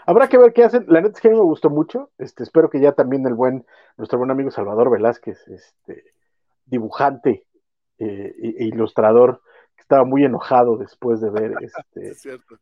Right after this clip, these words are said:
Speaker 1: en, Endgame y de ver a, a Thor Panzón, este, le dio un chance porque ya se pudo hacer CrossFit, se le ve ahí dándole durísimo, entonces ya está,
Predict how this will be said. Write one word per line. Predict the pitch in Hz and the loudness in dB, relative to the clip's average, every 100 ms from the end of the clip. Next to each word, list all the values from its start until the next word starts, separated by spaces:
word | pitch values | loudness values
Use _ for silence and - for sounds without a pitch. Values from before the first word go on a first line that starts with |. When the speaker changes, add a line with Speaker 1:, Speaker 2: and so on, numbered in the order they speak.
| _ | _
Speaker 1:
en, | 127 127 - | -4 -4 -4
Endgame | 120 120 120 131 123 117 _ | -4 -2 0 0 0 -6 _
y | 110 | -6
de | 113 | 0
ver | 117 120 - | 2 0 -2
a, | 98 107 107 | -6 -6 -8
a | |
Thor | - 117 113 | -2 -2 0
Panzón, | 107 107 123 143 175 _ _ _ _ _ _ | -6 -2 -4 -4 -8 _ _ _ _ _ _
este, | _ _ _ - 92 _ _ _ _ _ _ | _ _ _ -20 -20 _ _ _ _ _ _
le | 110 | -10
dio | 107 | -8
un | 127 | -2
chance | 156 165 | 0 0
porque | - 127 | -6 0
ya | 151 | 0
se | 151 | 0
pudo | 165 170 | 0 2
hacer | 156 170 - | 4 2 2
CrossFit, | 175 170 220 220 _ | 2 2 -2 -10 _
se | _ - | _ -12
le | 110 113 | -10 -8
ve | 120 | -6
ahí | 120 127 135 _ _ _ _ _ _ _ _ _ | -6 -10 -16 _ _ _ _ _ _ _ _ _
dándole | - 131 135 117 101 | -4 -2 0 -4 -4
durísimo, | 104 131 151 185 196 262 _ _ _ _ _ _ | -4 -4 -4 -6 -6 -8 _ _ _ _ _ _
entonces | - 104 - 95 - _ _ _ _ _ | -16 -16 -12 -14 -14 _ _ _ _ _
ya | 117 | -10
está, | 113 - | -8 -8